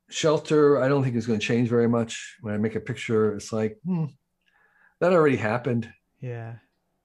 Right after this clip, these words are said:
Speaker 1: That's, that's, that rearrangement is already done. I think cities are gonna look kinda like they do now. Maybe the more pedestrian stuff, but they're not gonna change that much.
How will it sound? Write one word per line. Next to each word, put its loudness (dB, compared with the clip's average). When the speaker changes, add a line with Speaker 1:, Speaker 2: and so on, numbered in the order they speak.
Speaker 1:
That's, -4
that's, -4
that 2
rearrangement 0
is -2
already 2
done. 0
I 0
think -4
cities 0
are -2
gonna 0
look -2
kinda -2
like 0
they 0
do 2
now. 2
Maybe 2
the 0
more 2
pedestrian -2
stuff, -8
but -6
they're 0
not 2
gonna 0
change -2
that -2
much. -6